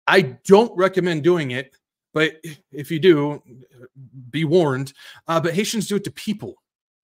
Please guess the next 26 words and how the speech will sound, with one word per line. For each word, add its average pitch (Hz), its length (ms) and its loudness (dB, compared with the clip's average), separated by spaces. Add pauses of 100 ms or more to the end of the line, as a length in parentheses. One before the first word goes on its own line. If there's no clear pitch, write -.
(100)
Um, 175 220 0
they're 180 120 6
notorious 196 840 0
for 156 480 -6
cutting 180 340 -4
up 165 320 -6
and 143 160 -10
sacrificing 151 880 -6 (440)
living 175 480 2
beings, 123 600 -8
human 196 380 -2
beings, 127 540 -4
to 135 480 -8
do 160 160 -2
this 139 160 -6
type 120 200 -14
of 107 60 -16
stuff. - 400 -16
And 135 120 -10
so 151 180 -4
if 143 200 -6
they 175 160 -2
are 175 160 -4
actually 175 320 -6
practicing 143 580 -10
that, 131 240 -10